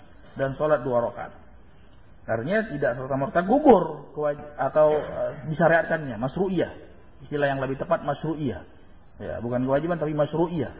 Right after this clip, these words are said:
Tentang pensyariatan, eh, sunnah tahiyatul masjid. Tidak gugur dengan serta-merta seorang itu duduk. Kemudian,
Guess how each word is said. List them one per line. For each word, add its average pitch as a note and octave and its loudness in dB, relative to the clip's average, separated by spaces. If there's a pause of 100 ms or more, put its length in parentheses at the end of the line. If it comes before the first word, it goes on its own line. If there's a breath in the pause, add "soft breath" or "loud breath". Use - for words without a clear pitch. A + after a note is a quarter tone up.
(340)
Tentang D3 0
pensyariatan, C#3 0 (800 loud breath)
eh, B2+ 2
sunnah C#3+ -4 (280)
tahiyatul B2+ -2
masjid. A#2 -4 (760)
Tidak B2 -2
gugur C#3+ 0
dengan C3 -2
serta-merta C3 -4
seorang B2 -4
itu B2 -8
duduk. D3 0 (3250)
Kemudian, A3 6